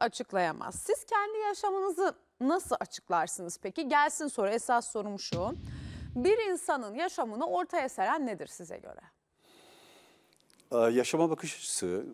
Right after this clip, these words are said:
Speaker 2: m, disiplini, tavrı, e, eğitimi, e, yetişme biçimi, ahlaki değerleri, bunları sıralayabilirim yani.
Speaker 1: Ama bu hani herhangi bir sözcük açıklayamaz. Neyi açıklar?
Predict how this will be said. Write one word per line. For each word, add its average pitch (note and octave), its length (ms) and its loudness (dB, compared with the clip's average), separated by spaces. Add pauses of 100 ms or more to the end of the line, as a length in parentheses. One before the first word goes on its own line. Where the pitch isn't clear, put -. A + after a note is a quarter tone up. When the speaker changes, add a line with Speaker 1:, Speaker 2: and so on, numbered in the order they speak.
Speaker 2:
m, G2+ 420 -2
disiplini, F#2+ 720 -2
tavrı, F2 760 -4 (680)
e, A2 60 -2
eğitimi, F#2+ 640 -2 (440)
e, - 60 -12 (460)
yetişme G#2+ 480 -4
biçimi, E2 360 -8 (200)
ahlaki F#2 440 -4
değerleri, D#2 600 -10 (320)
bunları G2 280 -6
sıralayabilirim F2+ 680 -8 (160)
yani. - 180 -20 (680)
Speaker 1:
Ama D#4 260 4
bu D#4+ 260 4
hani C4 220 2
herhangi D#4 420 2
bir C4+ 60 -2
sözcük C#4+ 400 2
açıklayamaz. B3 920 2 (160)
Neyi D4+ 240 4
açıklar? - 580 -2